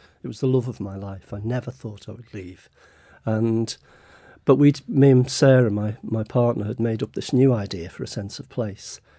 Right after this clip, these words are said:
And we tried to run it along with our jobs. We both went part-time, even though I was a director of the place, they let me go part-time, which was great of them. But there came the day when we realised that for it to get anywhere,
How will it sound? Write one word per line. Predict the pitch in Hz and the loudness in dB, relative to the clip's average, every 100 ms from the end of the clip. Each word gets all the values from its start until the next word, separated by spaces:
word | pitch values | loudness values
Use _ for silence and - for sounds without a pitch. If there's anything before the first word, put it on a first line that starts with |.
| - | -4
And | |
we | 131 | -4
tried | - 156 156 | 2 2 2
to | 135 | 0
run | 131 127 | 0 0
it | - | -2
along | 123 120 | -2 0
with | 120 113 | -4 -6
our | 107 | -8
jobs. | 107 120 101 - - - | -8 -12 -12 -16 -20 -14
We | 117 | -8
both | 120 143 - | -2 -2 -2
went | 131 | -6
part-time, | - 120 113 - 117 92 90 95 _ _ _ _ | -4 -6 -6 -6 -8 -8 -12 -18 _ _ _ _
even | 120 120 | -6 -4
though | 110 110 | -4 -4
I | 101 - | -8 -10
was | 127 113 | -10 -8
a | |
director | 117 107 110 - - | -8 -8 -10 -12 -14
of | 110 | -12
the | - | -14
place, | - 92 - | -16 -16 -14
they | 110 | -12
let | 104 | -10
me | 110 | -10
go | 101 | -12
part-time, | 98 110 98 - 113 95 | -10 -10 -10 -12 -12 -12
which | 95 - | -14 -16
was | 139 | -14
great | - 123 117 | -8 -8 -6
of | 107 - | -12 -12
them. | 92 - _ _ _ _ _ - _ _ _ | -20 -20 _ _ _ _ _ -20 _ _ _
But | 131 | -6
there | 127 | -6
came | - 180 185 | -4 0 2
the | 139 | 0
day | 117 123 120 | -2 -4 -4
when | 110 | -6
we | 110 | -8
realised | 110 113 107 107 107 - | -8 -8 -8 -8 -12 -10
that | 110 - _ _ | -10 -10 _ _
for | _ 135 | _ -8
it | 123 | -8
to | - | -10
get | 131 143 - | -12 -10 -8
anywhere, | 120 123 104 82 87 | -8 -6 -8 -14 -18